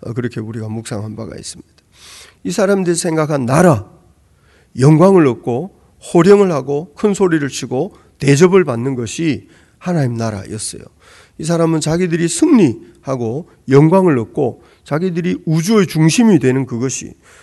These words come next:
자기들이 모든 것의 중심이 되는 그것이 이제 하나님 나라였어요. 근데 그, 어, 하나님 나라를 이루어내신다고 주장하셨던 예수님이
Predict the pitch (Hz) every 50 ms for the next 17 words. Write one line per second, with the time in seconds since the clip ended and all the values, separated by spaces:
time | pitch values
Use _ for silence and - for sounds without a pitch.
0 | _ _ - 123 135 160 196 185 196 185 185 175 156 135 147 170 196 185 202 190
1 | 180 170 175 165 156 - - - 175 165 160 160 - 156 160 160 156 254 233 214
2 | 170 131 131 127 131 127 113 117 113 127 127 - - 139 127 101 82 - _ _
3 | - _ _ - - - 147 151 170 180 170 147 131 113 110 117 113 104 95 98
4 | - - _ _ _ _ _ 104 107 - - - 90 - - - - 175 180 180
5 | 180 170 196 202 202 190 190 - - - _ _ _ - - 151 151 147 143 143
6 | 170 175 165 156 147 143 139 135 139 135 131 135 - _ _ _ _ - - 143
7 | 135 131 - 156 147 139 156 151 139 127 120 117 113 - 135 139 135 127 117 117
8 | 117 117 - 160 147 143 127 127 120 113 - 135 131 _ - 123 120 127 131 -
9 | _ _ - 117 123 107 - 143 135 127 123 120 113 104 -